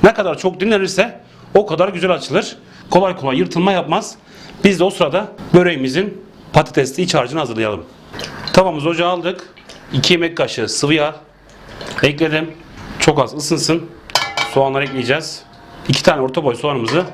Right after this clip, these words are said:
yemeklik doğradık. Tavamız ısındı. Soğanları ekleyebiliriz. Soğanlarımızı sotelemeye devam ediyoruz. Hemen hemen kavruldu sayılır. Bu aşamada patatesleri burada ezeceğiz.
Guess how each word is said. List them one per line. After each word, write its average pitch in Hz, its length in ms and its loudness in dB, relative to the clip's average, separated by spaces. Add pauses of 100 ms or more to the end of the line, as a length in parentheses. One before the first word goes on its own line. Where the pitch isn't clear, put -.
(120)
yemeklik 131 340 0
doğradık. 123 460 -4 (760)
Tavamız 147 300 2
ısındı. 147 400 0
Soğanları 139 520 -2
ekleyebiliriz. 131 760 -2 (2250)
Soğanlarımızı 170 640 0 (500)
sotelemeye 165 540 2
devam 165 220 0
ediyoruz. 143 480 -4 (300)
Hemen 175 200 2
hemen 170 240 -4
kavruldu 156 340 -2
sayılır. 156 360 -2 (680)
Bu 156 80 6
aşamada 139 420 0 (1600)
patatesleri 143 560 2
burada 131 220 0
ezeceğiz. 147 680 -2